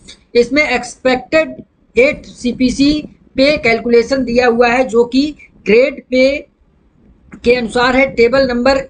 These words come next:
एक से लेकर पाँच तक पहले दिखाएंगे और उसके बाद table number six से लेकर, जो पे level number सिक्स से लेकर टेन तक।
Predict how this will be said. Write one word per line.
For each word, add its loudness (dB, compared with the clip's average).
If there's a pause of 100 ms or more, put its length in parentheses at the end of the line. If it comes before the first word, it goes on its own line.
एक 2
से -2
लेकर 2
पाँच -2
तक -4
पहले 0
दिखाएंगे -2 (220)
और 2
उसके -2
बाद -2 (380)
table 2
number 0
six -6
से 2
लेकर, 0 (240)
जो 2
पे 2
level 2 (140)
number -2
सिक्स -4
से 2
लेकर 2 (580)
टेन 0
तक। -2